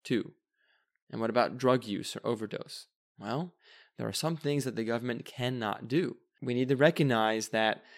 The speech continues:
in the Constitution, in the country that we live in, in the current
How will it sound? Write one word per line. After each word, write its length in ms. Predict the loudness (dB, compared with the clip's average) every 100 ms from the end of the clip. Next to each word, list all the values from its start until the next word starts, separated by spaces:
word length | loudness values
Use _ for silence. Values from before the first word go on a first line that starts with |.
| -6
in 100 | -4
the 60 | -4
Constitution, 800 | 0 0 0 0 0 0 -2 0
in 160 | 2
the 60 | 2
country 420 | 0 -4 -2 0
that 140 | 0 2
we 120 | 0
live 240 | 0 -2
in, 180 | -6 -14 _ _ -12
in 220 | -8 -8
the 80 | -8
current 480 | -4 2 4 4